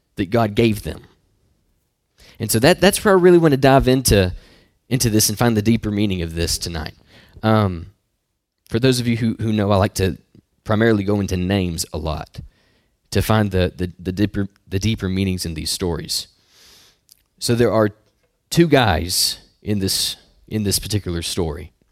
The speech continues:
that kinda stick out from the rest, and that is, uh, that's Caleb of Judah, and that's Joshua from the tribe of Ephraim. So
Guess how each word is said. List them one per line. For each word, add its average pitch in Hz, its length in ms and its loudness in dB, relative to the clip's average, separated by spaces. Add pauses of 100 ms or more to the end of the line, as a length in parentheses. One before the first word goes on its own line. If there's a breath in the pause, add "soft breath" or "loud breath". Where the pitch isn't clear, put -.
(840)
that 110 100 -4
kinda 117 220 0
stick 139 300 2
out 123 160 0
from 107 140 -4
the 101 80 0
rest, 98 320 2
and 101 100 -2
that 101 140 0
is, 90 240 -4 (600 soft breath)
uh, 87 400 0 (1600)
that's 113 200 -2
Caleb 131 540 2
of 117 160 2
Judah, 101 420 -4 (1500)
and 107 100 -2
that's 104 200 -4
Joshua 104 580 2
from 104 180 -8
the 92 80 -6
tribe 98 320 0
of 90 160 -4
Ephraim. 104 460 -6 (2750 soft breath)
So 95 320 0